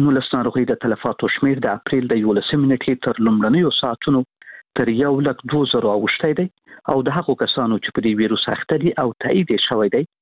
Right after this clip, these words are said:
شمیر یو میلیون او اووه لکو ته رسیږي. په داسې وخت کې د عیسویانو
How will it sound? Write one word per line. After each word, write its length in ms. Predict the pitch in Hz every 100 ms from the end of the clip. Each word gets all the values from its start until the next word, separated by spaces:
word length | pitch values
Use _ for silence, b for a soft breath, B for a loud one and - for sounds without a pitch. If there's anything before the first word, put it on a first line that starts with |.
| B B -
شمیر 320 | - 147 139 - 139
یو 80 | 151 143
میلیون 260 | 147 139 139
او 60 | 131
اووه 240 | 113 120 104
لکو 200 | - 113
ته 80 | 135
رسیږي. 380 | 123 - 95 - - _ B B B B -
په 120 | 143
داسې 240 | 180 -
وخت 120 | 156 -
کې 80 | 127
د 20 | 123
عیسویانو 500 | - 120 113 127 123